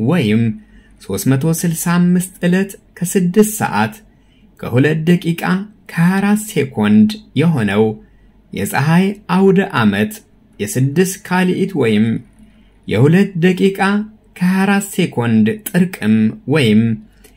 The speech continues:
ከላይ ሂሳቧን ያየናት ከሠላሳ አንድ ሳልሲት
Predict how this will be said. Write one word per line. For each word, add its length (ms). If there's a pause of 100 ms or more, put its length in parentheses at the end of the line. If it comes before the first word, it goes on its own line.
(240)
ከላይ 380 (180)
ሂሳቧን 680
ያየናት 680 (440)
ከሠላሳ 500 (120)
አንድ 360 (240)
ሳልሲት 680